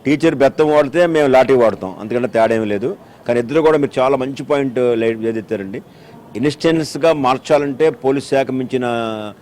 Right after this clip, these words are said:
ఆ, ఇంకో శాఖ లేదండి. ఇమ్మీడియట్గా న్యాయం చేయాలన్నా, సత్వర న్యాయం చేయాలన్నా, ఆ, పేదవాడికి, ఆ, కన్నీళ్ళు తుడాలన్నా ఈ శాఖ సంబంధించింది లేదండి. నేను గత ముప్పై ఏళ్ళుగా ఈ శాఖలో పనిచేస్తూ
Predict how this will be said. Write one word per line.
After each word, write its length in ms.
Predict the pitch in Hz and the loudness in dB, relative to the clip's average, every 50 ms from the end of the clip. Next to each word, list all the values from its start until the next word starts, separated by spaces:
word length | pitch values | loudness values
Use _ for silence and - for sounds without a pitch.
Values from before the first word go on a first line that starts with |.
| - _ - - _ - - | -20 _ -20 -20 _ -16 -10
ఆ, 420 | - 107 104 104 101 98 95 95 95 | -8 -6 -6 -6 -6 -6 -8 -10 -12
ఇంకో 200 | 101 95 120 117 | -8 -4 -4 -4
శాఖ 300 | - - 113 120 123 - | -2 2 2 2 2 2
లేదండి. 340 | 120 117 113 117 113 113 117 | 0 0 0 -2 -4 -4 -6
ఇమ్మీడియట్గా 460 | 113 117 135 147 151 139 156 143 151 | -4 -2 0 0 0 0 2 0 0
న్యాయం 360 | 147 135 131 127 131 135 135 117 131 | 0 2 0 0 0 0 0 0 0
చేయాలన్నా, 340 | 127 123 120 117 117 117 | 0 0 0 -2 -4 -6
సత్వర 340 | 107 - 117 110 101 131 135 | -6 -4 -6 -6 -2 -2 -2
న్యాయం 280 | 131 135 131 127 127 113 120 | -2 -2 -4 -4 -4 -4 -4
చేయాలన్నా, 460 | 120 117 113 113 110 107 107 104 101 - - - - - - - - - - 104 | -4 -4 -4 -4 -6 -8 -10 -10 -12 -14 -20 -20 -20 -20 -20 -20 -20 -20 -14 -8
ఆ, 760 | 101 104 104 104 101 101 98 95 95 92 92 92 92 90 85 - - 113 | -6 -6 -4 -4 -4 -4 -6 -6 -8 -10 -10 -12 -12 -14 -14 -6 0 2
పేదవాడికి, 720 | 120 127 127 139 143 143 139 139 - 131 135 131 120 - - - - - - - - | 2 4 4 4 4 4 2 2 0 2 2 2 2 0 -4 -18 -20 -20 -20 -18 -12
ఆ, 640 | - 110 107 107 107 104 104 101 101 98 98 98 95 - - | -8 -6 -4 -2 -2 -2 -4 -4 -6 -8 -8 -10 -10 -4 -4
కన్నీళ్ళు 320 | 120 127 135 139 139 127 | -2 0 0 0 0 0
తుడాలన్నా 600 | - 123 131 127 127 123 120 117 117 113 110 110 - - - - | 0 2 2 4 2 2 0 -2 -4 -4 -4 -6 -10 -18 -18 -12
ఈ 80 | 110 110 | -12 -12
శాఖ 320 | - - 113 113 120 110 | -6 -2 -2 -2 -2 -2
సంబంధించింది 540 | 117 - 120 113 110 110 107 98 113 104 101 | -4 -8 -6 -6 -6 -6 -6 -6 -8 -6 -4
లేదండి. 380 | 104 104 104 104 107 110 139 - - - _ - - - - - | -4 -4 -4 -4 -6 -8 -10 -10 -14 -20 _ -20 -20 -20 -12 -6
నేను 420 | 110 120 123 123 123 113 110 107 - 101 113 | -4 -2 0 0 0 -2 -2 -4 -4 -4 -4
గత 120 | 104 120 | 0 0
ముప్పై 460 | 120 113 110 104 107 107 - - 131 | 0 0 -2 -4 -6 -8 -4 0 0
ఏళ్ళుగా 380 | 131 131 131 131 127 135 127 123 | 0 2 0 2 4 4 4 4
ఈ 100 | 120 113 | 2 0
శాఖలో 340 | - - 113 113 113 123 120 | -2 -2 -2 -2 0 -2 -2
పనిచేస్తూ 640 | 104 113 110 110 117 117 98 - - 123 120 110 | -2 -4 -4 -4 -4 -6 -6 -4 -4 -4 -4 -4